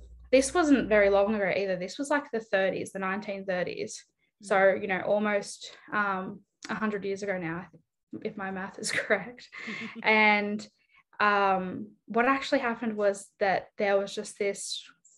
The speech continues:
Speaker 1: from the reports, there was this one person, this one white person in the town, constantly putting in reports against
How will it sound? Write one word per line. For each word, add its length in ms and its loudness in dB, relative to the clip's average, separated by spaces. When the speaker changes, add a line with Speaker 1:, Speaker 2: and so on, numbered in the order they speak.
Speaker 1:
from 280 4
the 100 6
reports, 560 0
there 100 0
was 100 -4
this 180 -14
one 240 -4
person, 420 -6
this 160 -12
one 160 -6
white 240 -4
person 320 -8
in 60 -12
the 80 -12
town, 420 -10
constantly 520 -4
putting 320 -6
in 120 -6
reports 580 -4
against 600 -8